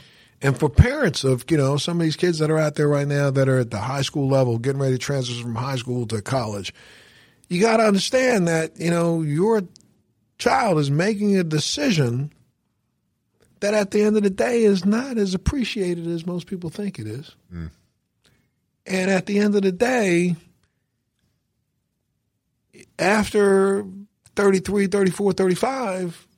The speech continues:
Speaker 1: you got another thirty-five years of <laughs> life that you gotta walk around carrying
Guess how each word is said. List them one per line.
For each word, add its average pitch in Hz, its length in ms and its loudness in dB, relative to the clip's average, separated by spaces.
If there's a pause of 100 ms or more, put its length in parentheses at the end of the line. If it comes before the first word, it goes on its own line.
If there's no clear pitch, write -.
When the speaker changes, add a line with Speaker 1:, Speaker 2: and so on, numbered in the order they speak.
(400)
Speaker 1:
you 185 160 -8
got 269 160 -2
another 180 300 0
thirty-five 190 540 0
years 190 220 4
of 127 200 0
<laughs> - 0 -
life 240 420 2 (640)
that 131 200 -4
you 269 60 0
gotta 247 200 2
walk 175 360 0
around 175 540 -2 (320)
carrying 180 1000 -4